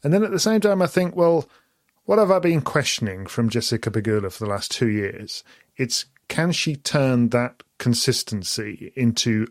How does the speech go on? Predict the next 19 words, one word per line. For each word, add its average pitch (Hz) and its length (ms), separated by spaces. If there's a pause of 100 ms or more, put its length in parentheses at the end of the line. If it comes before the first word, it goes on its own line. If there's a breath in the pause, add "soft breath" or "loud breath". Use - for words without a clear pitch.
major 120 680
breakthroughs? - 920 (560 soft breath)
Maybe 220 340
she's 143 320
just - 300
thinking, 120 640 (640)
well, 131 380 (680)
I 131 120
haven't 143 460
made 185 260
that 104 180
major 131 340
breakthrough, 170 640 (200)
so - 200
maybe 143 400
I 156 100
need 127 280
to - 120
just 127 300